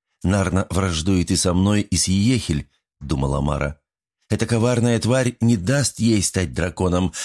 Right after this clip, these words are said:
она сама им станет или уйдёт в небытие. И заберёт её с собой». Что-то нужно было предпринять, но что?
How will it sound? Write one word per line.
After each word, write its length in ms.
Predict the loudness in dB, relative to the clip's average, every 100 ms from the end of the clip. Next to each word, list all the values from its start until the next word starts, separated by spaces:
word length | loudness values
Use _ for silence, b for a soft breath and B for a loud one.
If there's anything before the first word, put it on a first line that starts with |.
| B
она 280 | 0 0 2
сама 420 | 0 0 0 0
им 240 | 0 0 0
станет 560 | 0 -2 0 0 -2 _ _ _ -2
или 160 | 0
уйдёт 640 | 2 2 0 0 -2 -4 -4
в 120 | 0
небытие. 680 | 0 -2 -4 -4 -4 -8 -12 _ _ _ _ _ _ _ -6
И 60 |
заберёт 500 | -4 -2 0 0 -2 -4
её 300 | -2 0 0
с 60 |
собой». 500 | 0 -2 -2 -4 -6 _ _ _ _ b
Что-то 460 | -8 -2 -2 0
нужно 380 | 2 2 2 0
было 260 | 2 0 0
предпринять, 720 | -2 -4 -2 0 0 -2 -6 -2
но 200 | 0 0
что? 440 | -2 -2 -2 -4